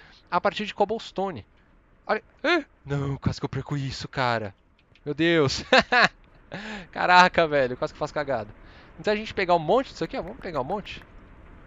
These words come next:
Quatro, oito, nove. Certinho. Então a gente vai poder fazer muita disso daqui. Cara, isso aqui é bom demais. A gente deu muita sorte de ter pego isso daqui. Ah, opa, não. Volta pra lá.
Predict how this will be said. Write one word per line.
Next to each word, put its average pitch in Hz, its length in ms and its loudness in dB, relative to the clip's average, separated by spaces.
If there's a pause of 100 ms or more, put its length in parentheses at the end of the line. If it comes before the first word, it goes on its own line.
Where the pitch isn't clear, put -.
(520)
Quatro, 165 600 -2
oito, 147 260 -6
nove. 135 240 -8
Certinho. 117 440 -8 (360)
Então 220 140 2
a 240 40 4
gente 240 120 -6
vai 254 100 0
poder 233 180 -2
fazer 214 300 -4
muita 220 720 -2
disso - 180 -18
daqui. 127 280 -6
Cara, 202 200 2
isso 170 140 -8
aqui - 140 -6
é 196 100 -8
bom 180 240 -4
demais. 160 840 -4
A 139 80 -6
gente 139 200 -14
deu 170 80 -8
muita 170 240 -10
sorte 147 300 -6
de - 140 -20
ter 151 120 -10
pego 135 340 -8
isso - 180 -14
daqui. 127 400 -12 (520)
Ah, 151 320 2
opa, 135 240 -6
não. 110 140 -16 (600)
Volta - 220 -10
pra 135 100 -2
lá. 214 160 0